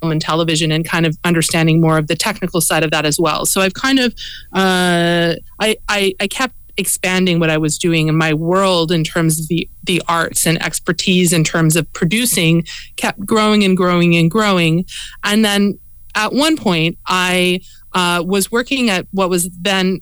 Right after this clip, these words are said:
Equity Showcase Theater, which was a place where you could go and get, um, you could go and take classes. They, they had, like, a hundred different classes that they would offer, um, for people who were interested in making theater. Um, actors, you could take a singing,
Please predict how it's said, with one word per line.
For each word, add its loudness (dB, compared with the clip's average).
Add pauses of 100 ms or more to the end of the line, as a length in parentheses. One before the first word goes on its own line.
(100)
Equity -2
Showcase -2
Theater, 0
which -2
was 2
a -2
place 0
where 2
you 2
could 0
go 2
and 2
get, -2 (580)
um, -2 (280)
you 4
could 0
go 2
and 0
take -2
classes. -2
They, 0
they -2
had, 0
like, -2
a -4
hundred 2
different -4
classes 0
that -2
they 0
would 0
offer, -2 (400)
um, 0
for 0
people -2
who 0
were 2
interested 0
in 2
making -2
theater. 0
Um, 0
actors, -2
you -6
could -12 (100)
take -6
a -4
singing, 2